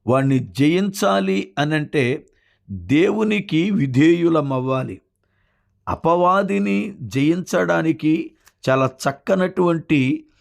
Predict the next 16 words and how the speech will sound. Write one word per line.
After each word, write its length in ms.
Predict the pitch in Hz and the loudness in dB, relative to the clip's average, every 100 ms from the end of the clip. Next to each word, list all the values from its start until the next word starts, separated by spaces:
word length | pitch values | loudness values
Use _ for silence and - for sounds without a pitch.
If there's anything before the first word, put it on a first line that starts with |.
| _ - | _ -16
సూత్రాన్ని 960 | - - 190 190 180 180 170 160 120 - | -8 -2 -2 -2 0 2 0 -2 -4 -8
దేవుని 440 | 98 131 156 160 160 | -4 2 2 2 2
యొక్క 260 | 156 - | -2 0
లేఖనం 520 | 139 131 135 143 143 135 | 0 0 0 -2 -2 -2
మనకి 340 | 127 123 127 | -2 -2 -4
బోధించింది. 920 | 156 131 131 127 123 - 120 117 107 _ _ _ _ _ _ | -2 0 0 -2 -4 -6 -4 -6 -10 _ _ _ _ _ _
దేవుని 360 | - 165 196 208 | 0 2 2 2
యొక్క 260 | 196 196 175 | 0 0 0
లేఖనములో 800 | 151 143 151 143 139 147 190 - _ _ _ _ | 2 0 0 0 0 -2 -2 -6 _ _ _ _
యాకోబు 680 | 104 120 151 190 202 208 214 | 0 2 2 0 0 0 0
రాసినటువంటి 720 | 208 196 - 175 170 165 156 147 | 0 0 0 -2 -2 -4 -4 -4
పత్రిక 880 | - 139 - 151 147 147 120 117 143 _ _ _ 98 | -4 -6 -2 -2 0 0 2 0 -4 _ _ _ -6
నాలుగవ 640 | 107 143 175 170 170 165 - | 0 0 0 -2 -2 -2 -2
అధ్యాయం 680 | 131 110 120 147 143 131 101 - _ _ _ _ _ _ _ _ _ _ _ _ - | -4 -2 0 0 0 -2 -4 -12 _ _ _ _ _ _ _ _ _ _ _ _ -8
మనము 360 | 107 120 123 123 | -2 0 0 0
చూస్తే, 600 | - 120 117 - 143 | -2 -2 -2 -2 -4